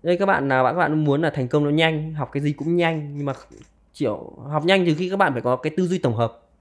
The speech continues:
tốt thì các bạn học rất là nhanh, nhưng mà các, đa số thì mình thấy mọi người cũng không có cái tư duy tổng hợp tốt đâu. Đó, mọi người hay học cái này kiểu như là khi bạn lên YouTube, các bạn thấy cái này hay thì các bạn xem,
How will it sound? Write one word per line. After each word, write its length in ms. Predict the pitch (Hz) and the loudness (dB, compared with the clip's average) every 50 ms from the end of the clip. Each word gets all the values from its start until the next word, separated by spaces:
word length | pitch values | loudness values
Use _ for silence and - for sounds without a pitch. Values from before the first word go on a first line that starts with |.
| _ _ _ _ _ _ _ _ _ - | _ _ _ _ _ _ _ _ _ 0
tốt 400 | - 202 220 240 - - - _ _ _ _ _ - | 4 4 4 4 2 -2 -18 _ _ _ _ _ -2
thì 80 | 127 | 0
các 40 | 135 | 0
bạn 140 | 147 131 139 | 2 2 0
học 140 | 135 117 127 | 0 2 2
rất 100 | 175 196 | 2 4
là 60 | 165 | 4
nhanh, 260 | 151 160 160 151 147 | 4 4 2 2 0
nhưng 80 | 151 147 | -2 -2
mà 80 | 139 | -2
các, 120 | - 143 147 147 143 | -4 -4 -6 -4 0
đa 160 | 165 160 165 | 2 2 4
số 160 | 156 151 135 | 4 2 0
thì 80 | 131 147 | 0 0
mình 160 | 123 120 117 | -2 -4 -2
thấy 100 | 113 117 | -2 -2
mọi 140 | 127 151 131 | -2 -2 -2
người 160 | 127 120 110 | -2 -4 -4
cũng 100 | 85 85 | -4 -8
không 140 | - - 147 | -8 -8 -8
có 100 | - 120 | -8 -8
cái 100 | 120 - - | -10 -6 -4
tư 80 | 151 | -4
duy 120 | 143 143 127 | -2 -2 -4
tổng 160 | - 110 113 | -6 -8 -8
hợp 100 | 117 110 - | -10 -8 -6
tốt 140 | - 151 147 | -6 -4 -2
đâu. 180 | 143 143 139 - - - - - - - _ _ _ _ | -2 -2 -2 -4 -10 -20 -20 -20 -20 -20 _ _ _ _
Đó, 300 | - 110 113 123 139 156 147 135 | -8 -4 0 0 0 0 0 0
mọi 140 | 123 113 | -2 0
người 100 | 123 117 | 0 0
hay 160 | 117 127 135 139 | 0 0 0 -2
học 140 | 139 123 - | -2 -4 -4
cái 80 | - 127 | -2 0
này 300 | 139 131 120 113 113 110 - | 0 2 2 0 -2 -4 -6
kiểu 160 | 107 110 113 | -6 -4 -2
như 120 | 131 143 | -2 0
là 140 | 139 123 - | 0 -2 -2
khi 260 | - - - 151 147 | -4 -2 -2 -2 -2
bạn 160 | 147 147 120 | -2 -4 -2
lên 140 | 131 139 135 | -2 -2 -2
YouTube, 280 | 139 147 147 - 208 202 - | -2 -4 -4 -4 -6 -6 -6
các 80 | - | -8
bạn 140 | 160 - - | -8 -8 -4
thấy 140 | - 123 123 | -4 -4 -4
cái 80 | 165 | -4
này 160 | 170 151 131 123 | -4 -4 -2 -2
hay 200 | 139 151 165 165 | 0 0 0 0
thì 80 | 151 | 0
các 80 | 156 156 | 0 -2
bạn 100 | 135 147 | -4 -4
xem, 560 | - - 175 175 180 175 175 175 175 165 160 | -2 0 2 4 4 4 2 0 -4 -6 -10